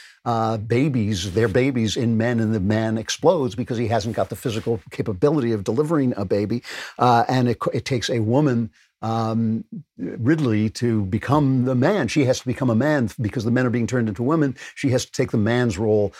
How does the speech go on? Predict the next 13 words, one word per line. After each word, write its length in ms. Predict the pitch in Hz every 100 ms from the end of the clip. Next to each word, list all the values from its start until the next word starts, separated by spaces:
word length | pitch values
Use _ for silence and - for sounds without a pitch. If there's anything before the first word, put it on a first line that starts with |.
| -
of 100 | 110
fighting 600 | - 113 110 113 110 110
the 160 | - 113
monster. 540 | 110 120 143 - -
And 100 | 82
so 100 | -
this 140 | 160 156
confusion 680 | 156 147 - 208 247 180 101
has 180 | 110 -
entered 420 | 156 - 135 110 - - -
the 60 | 135
culture. 560 | - 175 190 - 104 - - _ -
Uh, 260 | 127 127